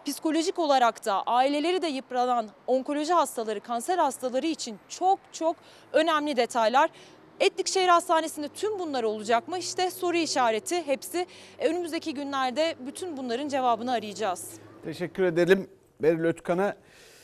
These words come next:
Speaker 2: Bunlar, bunların cevabı İstanbul'da yaşandı, görüldü. Hastanelerden taşınan pek çok hastane daha önceki ekiplerin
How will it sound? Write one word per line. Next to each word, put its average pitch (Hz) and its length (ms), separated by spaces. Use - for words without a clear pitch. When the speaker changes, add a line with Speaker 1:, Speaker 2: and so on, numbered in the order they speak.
Speaker 2:
Bunlar, 170 460
bunların 175 260
cevabı 170 580
İstanbul'da 170 600
yaşandı, 202 440
görüldü. 185 540
Hastanelerden 151 720
taşınan 135 440
pek 339 200
çok - 160
hastane 139 560
daha 165 340
önceki 175 800
ekiplerin 180 760